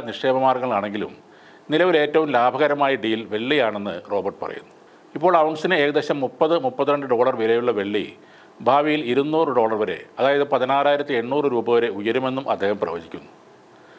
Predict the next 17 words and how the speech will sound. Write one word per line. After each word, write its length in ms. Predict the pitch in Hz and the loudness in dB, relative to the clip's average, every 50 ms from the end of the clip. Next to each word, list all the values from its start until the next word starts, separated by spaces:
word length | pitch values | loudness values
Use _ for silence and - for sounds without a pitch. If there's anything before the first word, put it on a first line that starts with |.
| - - - - - - | -20 -20 -20 -6 -2 0
വിപണി 260 | 120 117 139 139 151 143 | 0 2 0 0 0 2
തകരുമ്പോൾ 400 | 127 110 120 123 131 131 117 95 90 - - - - - - - - | 2 2 2 0 0 0 0 -2 -2 -8 -16 -20 -20 -20 -20 -10 -4
സുരക്ഷിതമായ 540 | - 131 143 147 147 170 170 165 160 160 151 135 117 120 | -2 0 0 2 2 2 2 4 4 2 2 4 2 2
ആസ്തി 220 | 123 123 - - 147 | 0 0 -2 -2 -2
എന്ന 120 | 135 135 131 | -2 -2 -2
നിലയിൽ 220 | 127 127 127 123 113 107 | 0 2 2 2 2 2
ആളുകൾ 240 | 110 113 117 117 117 101 | 2 2 0 -2 -2 -2
വെള്ളിയെ 320 | 104 104 113 123 131 131 135 113 101 | -2 -2 0 0 0 0 0 0 -2
ആശ്രയിക്കും. 460 | 95 92 - 104 95 82 - - - - - - - - - - - - - - - - - | -2 -4 -6 -8 -10 -10 -10 -14 -20 -20 -20 -20 -20 -20 -20 -20 -20 -20 -20 -20 -10 -2 0
വെറും 200 | 147 156 180 185 170 | 2 2 2 2 2
ഒരു 100 | 160 165 165 135 127 123 | 2 4 4 4 4 4
ആഭരണം 360 | 131 127 147 151 151 156 156 135 | 4 4 2 0 0 0 -2 -2
എന്നതിലുപരി 480 | 120 117 123 123 120 123 110 110 101 87 71 - - - - 110 | -2 -2 0 0 0 0 0 0 0 -2 -4 -8 -14 -4 -2 0
വെള്ളിക്ക് 280 | 127 139 143 143 156 143 | 0 0 0 0 2 2
വലിയ 180 | 135 123 120 131 127 113 | 2 2 2 2 2 2
വ്യാവസായിക 560 | 113 110 110 120 127 - - 143 135 135 135 127 - | 2 2 2 0 0 0 0 0 0 0 -2 -4 -2
പ്രാധാന്യവുമുണ്ട്. 760 | 110 107 101 101 - 120 120 113 117 113 104 90 - - - | -2 -2 -2 -2 -2 -2 -2 -2 -4 -8 -8 -10 -12 -16 -20